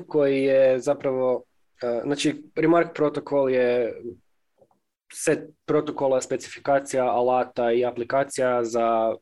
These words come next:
razvijanje, em, naprednih N F T-eva. Znači, N F T-eva koje nisu samo referenca na neku, e, skupu sliku, nego N F T-evi koji rade puno više. I, e, zato jer mogu raditi puno više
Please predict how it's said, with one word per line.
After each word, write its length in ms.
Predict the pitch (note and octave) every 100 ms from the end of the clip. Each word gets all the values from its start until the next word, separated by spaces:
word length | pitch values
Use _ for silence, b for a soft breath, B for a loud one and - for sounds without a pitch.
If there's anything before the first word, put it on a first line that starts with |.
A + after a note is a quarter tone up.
| A#2+ - _ -
razvijanje, 680 | A#2+ A#2 C#3 C3+ B2+ B2 A#2+ B B B B
em, 600 | B2+ B2 A#2+ A#2 A2+ - _
naprednih 460 | - D#3 C3+ B2 A2+
N 100 | A#2
F 120 | A#2
T-eva. 260 | A2+ F#2+ G2+
Znači, 200 | A2+ C3+
N 60 |
F 80 | C3
T-eva 320 | C#3+ C3+ B2
koje 140 | B2 A#2+
nisu 300 | A#2+ - -
samo 300 | A#2 A2 A2
referenca 440 | G#2 A#2 A2 G#2+
na 80 | A2
neku, 240 | G#2+ G#2+
e, 440 | F#2 - C#2+ D#2+ F#2
skupu 320 | - A#2+ G#2+
sliku, 360 | - E3+ E3 C#3
nego 180 | B2+
N 100 | B2+
F 80 | A#2+
T-evi 260 | B2+ A2+ A2
koji 160 | A2
rade 200 | A2 G#2+ G2+
puno 160 | A2 G2+
više. 300 | G#2 - - B B B B B
I, 420 | - C3+ C3+ B2+ - _ _ _ _ - -
e, 380 | B2+ B2+ B2+ - - _ _ _ _ _ _ -
zato 320 | D3+ E3+ E3
jer 200 | C#3+ D3+
mogu 220 | C#3+ C3+
raditi 240 | C#3 C3 -
puno 180 | B2+
više 320 | C3+ F3 F#3+